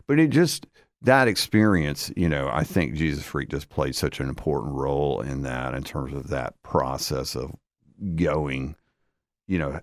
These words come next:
experiencing that spiritual awakening and realizing, "Hey, wait a minute, I'm really arrogant and I'm really have all these other faults that I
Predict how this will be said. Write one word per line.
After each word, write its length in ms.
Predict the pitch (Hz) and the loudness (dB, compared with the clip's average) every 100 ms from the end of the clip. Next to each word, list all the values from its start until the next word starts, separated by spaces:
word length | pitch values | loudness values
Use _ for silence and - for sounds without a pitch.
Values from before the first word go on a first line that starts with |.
| - | -8
experiencing 720 | 90 - 104 87 71 71 69 | -8 0 2 2 0 -4 -4
that 180 | 60 - | -6 -8
spiritual 480 | - 71 71 69 65 | -6 -6 -6 -6 -6
awakening 560 | 67 67 - 64 65 | -4 -6 -8 -8 -6
and 160 | 67 71 | -4 -2
realizing, 760 | 73 69 67 65 67 65 62 - _ _ | 0 0 -2 -4 -8 -8 -10 -14 _ _
"Hey, 100 | 85 | 0
wait 260 | 73 78 | 2 0
a 40 | 71 | -2
minute, 420 | 69 64 62 60 _ _ _ _ _ _ _ | -8 -10 -12 -14 _ _ _ _ _ _ _
I'm 180 | 78 76 | -8 -6
really 520 | 73 80 71 67 64 - | -2 -2 -2 -6 -10 -12
arrogant 680 | 71 69 64 62 55 57 - _ | -10 -8 -8 -8 -12 -14 -16 _
and 100 | 80 | -10
I'm 240 | 69 69 69 | -8 -8 -8
really 600 | 71 69 67 65 62 60 | -8 -8 -8 -8 -10 -10
have 340 | - 67 65 | -8 -8 -8
all 160 | - - | -8 -8
these 240 | - - | -10 -8
other 260 | 64 64 - | -8 -8 -12
faults 680 | - 64 65 62 - - | -14 -10 -8 -10 -12 -10
that 120 | - 65 | -10 -8
I 160 | 65 | -10